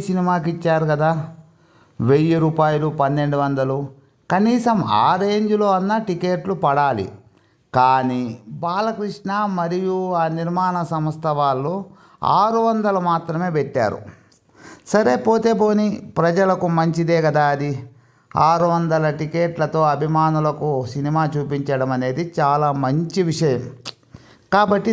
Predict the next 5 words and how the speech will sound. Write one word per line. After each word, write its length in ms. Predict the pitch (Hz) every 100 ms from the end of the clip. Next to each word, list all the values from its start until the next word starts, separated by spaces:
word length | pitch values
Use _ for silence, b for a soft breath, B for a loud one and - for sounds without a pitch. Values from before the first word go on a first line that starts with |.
| 196
దానిని 300 | 170 165 156 147
ఎవరూ 220 | 165 180 143
అబ్జెక్షన్ 520 | 131 160 165 165 156 143
చేయలేదు. 520 | 127 120 117 101 87 92 B B _ _ b b b b -
కాకపోతే 800 | 135 131 123 117 117 117 117